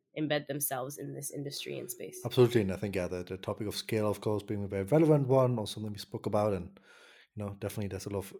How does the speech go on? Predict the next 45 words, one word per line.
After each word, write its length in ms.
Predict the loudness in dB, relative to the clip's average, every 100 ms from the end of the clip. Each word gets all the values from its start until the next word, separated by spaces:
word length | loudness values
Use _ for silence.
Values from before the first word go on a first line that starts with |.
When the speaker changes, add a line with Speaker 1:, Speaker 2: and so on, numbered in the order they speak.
| -10
Speaker 2:
earlier 240 | -6 -6
stage 320 | -6 -6 -8 -8
also 260 | -8 -8
approaches 460 | -4 2 2 2 2
out 180 | 0 2
there. 160 | 2
And 120 | 2
also 140 | -2 -8
interesting 360 | -10 -8 -8
to, 160 | -10 -14
to 120 | -10
hear, 180 | -8 -6
you 40 |
know, 160 | -6 -8
the, 240 | -8 -10 -10
the 60 | -12
progress 320 | -8 -6 -6
that 180 | -8 -8
they've 200 | -8 -4
made 160 | -2 -2
so 80 |
far. 260 | 2 4 4
And 140 | 2
as 100 | -2
you 80 | -4
say, 320 | 0 0 0 -6 _ -20 -20 -20 -20 -10
you 80 | -10
know, 60 |
there, 160 | -8 -8
there's, 340 | -6 -8 -8 -12
it's, 140 | -14
it's, 160 | -14 -14
it's, 180 | -16 -16
it's 180 | -14 -10
a 40 |
longer 240 | -8 -6 0
journey 280 | 2 2
as 120 | -2 -2
well. 300 | -2 -4 -10
And 100 | -10
it's, 200 | -10 -12
it's 160 | -12 -10
interesting 380 | -10 -10 -12
to 80 | -10
see, 340 | -10 -6 -6